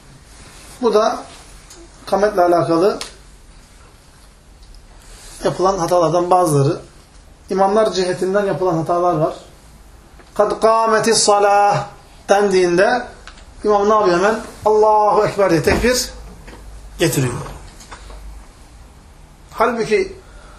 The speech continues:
hani dersin girişinde, sohbetin girişinde bir girizgah, bir mukaddime yaptık ya. Önce delil dedik. Sonra amel. Az sonra zikredeceğiz. Deliller bize neyi ifade ediyor?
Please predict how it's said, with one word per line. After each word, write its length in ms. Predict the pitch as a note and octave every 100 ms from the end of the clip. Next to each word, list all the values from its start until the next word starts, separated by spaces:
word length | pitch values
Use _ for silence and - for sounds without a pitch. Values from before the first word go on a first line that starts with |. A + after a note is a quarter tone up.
| -
hani 200 | F3+ F3
dersin 340 | E3+ E3+ G3 F3+
girişinde, 420 | F3 F#3 F3+ E3
sohbetin 480 | E3+ D#3 D#3 F3+ E3+
girişinde 480 | E3+ E3+ F3 E3+ - - - - - - - -
bir 80 | E3
girizgah, 500 | D#3+ E3 E3+ E3+ D#3+
bir 120 | E3
mukaddime 420 | E3 E3+ D#3+ E3
yaptık 340 | E3 E3 - D#3+
ya. 140 | C3 - - - - - - - - - - -
Önce 320 | E3 E3+ D#3+ - E3
delil 340 | D3+ E3 E3
dedik. 400 | C#3 B2 - - - - - - - -
Sonra 420 | - G3+ G3+ G#3 -
amel. 240 | D#3+ C#3+ - - - - - - - - -
Az 100 | F3
sonra 260 | - F#3+ G3
zikredeceğiz. 600 | F#3+ G3+ F3+ G#3 G3+ - -
Deliller 380 | F3+ G3 G#3+ G#3
bize 200 | G3 G#3
neyi 160 | G#3+ A3+
ifade 360 | F#3 F3+ E3
ediyor? 200 | D#3 G#3